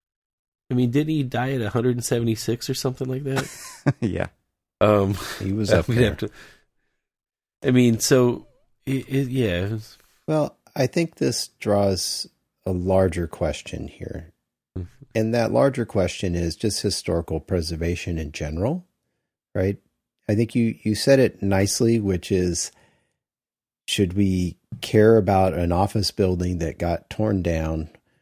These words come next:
Speaker 3: or should we care about it because it's a Frank Lloyd Wright building that got torn down? And I think that's the critical aspect of this. Here in the town I live in,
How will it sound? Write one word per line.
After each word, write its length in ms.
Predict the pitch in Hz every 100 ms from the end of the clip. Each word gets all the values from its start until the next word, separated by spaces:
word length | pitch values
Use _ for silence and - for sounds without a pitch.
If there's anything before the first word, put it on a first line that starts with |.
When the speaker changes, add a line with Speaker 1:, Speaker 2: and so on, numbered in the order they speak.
| - _
Speaker 3:
or 80 | 87
should 240 | - 98
we 80 | 90
care 280 | 87 101 92
about 260 | 82 82 82
it 100 | 82
because 360 | 82 - 80
it's 180 | 80 78
a 40 | 80
Frank 280 | - 80 80
Lloyd 160 | 80 90
Wright 220 | 113 -
building 460 | 87 80 80 80 80
that 180 | 80 -
got 220 | 73 -
torn 200 | 87 78
down? 380 | 73 73 76 78 _ _ _ -
And 100 | 110
I 60 |
think 160 | 143 180
that's 460 | 160 156 - - - _ _ _ _
the 80 | 110
critical 1000 | - - - 123 127 - 123 110 101 92 -
aspect 560 | 95 104 - 139 139
of 140 | 156 143
this. 400 | 160 170 - - _ _ _ _ _ _ _ -
Here 240 | 143 147
in 300 | 139 113 104 104
the 100 | -
town 280 | 95 127 107
I 100 | 104
live 240 | 110 92 85
in, 220 | 90 90